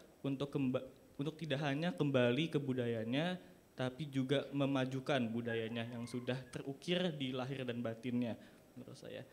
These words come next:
Eh, dan harapan saya semoga karya Kak Mia dan kita semua ini yang akan kita saksikan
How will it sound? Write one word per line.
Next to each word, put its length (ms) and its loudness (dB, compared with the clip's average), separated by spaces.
Eh, 80 -2
dan 480 2
harapan 400 0
saya 320 2
semoga 800 0
karya 720 2
Kak 160 -2
Mia 320 4
dan 240 -2
kita 160 -4
semua 320 -2
ini 240 0
yang 80 -4
akan 240 -4
kita 80 -8
saksikan 720 -4